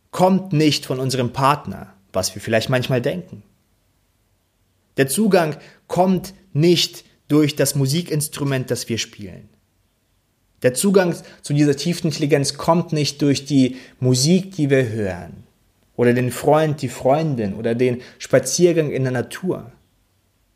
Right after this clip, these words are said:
Nur in solchen Situationen gehen wir unbewusst vielleicht uns selbst aus dem Weg und lassen diese tiefen Intelligenz durch uns hindurch wirken.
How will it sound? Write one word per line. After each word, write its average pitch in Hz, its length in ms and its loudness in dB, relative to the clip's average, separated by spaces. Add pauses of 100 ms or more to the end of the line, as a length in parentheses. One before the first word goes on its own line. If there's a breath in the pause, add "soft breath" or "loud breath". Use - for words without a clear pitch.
(600)
Nur 170 340 4 (800 loud breath)
in 139 140 2
solchen 170 440 2
Situationen 147 1000 -2 (1500)
gehen 170 460 2
wir 147 440 2
unbewusst 160 720 2
vielleicht 107 500 -2 (300 loud breath)
uns 135 240 0
selbst 156 480 0
aus 135 260 2
dem 120 280 -6
Weg 151 280 4
und 120 140 -2
lassen 123 400 0
diese 120 220 0
tiefen 135 400 -4
Intelligenz 117 540 -2
durch 117 340 -2
uns 117 200 -4
hindurch 113 500 -4
wirken. 113 340 -6